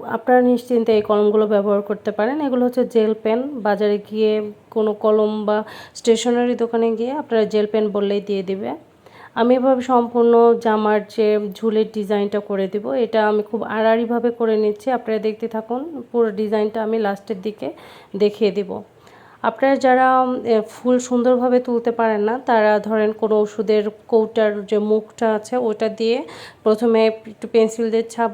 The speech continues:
দিয়ে নেবেন, তারপরে ধীরে ধীরে পেন দিয়ে এভাবে আঁকাতে আঁকাতে হাতটা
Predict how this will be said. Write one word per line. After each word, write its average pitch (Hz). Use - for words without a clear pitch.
দিয়ে 226
নেবেন, 226
তারপরে 208
ধীরে 214
ধীরে 233
পেন 226
দিয়ে 220
এভাবে 226
আঁকাতে 240
আঁকাতে 285
হাতটা 262